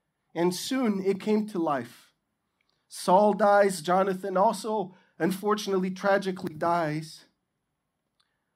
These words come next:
But David made a blood covenant with Jonathan.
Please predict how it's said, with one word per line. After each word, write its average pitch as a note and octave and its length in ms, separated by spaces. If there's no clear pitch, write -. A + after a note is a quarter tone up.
But E3 220
David A3 440
made G3+ 240
a G3+ 40
blood F3+ 320
covenant D#3 560
with C3+ 160
Jonathan. B2+ 640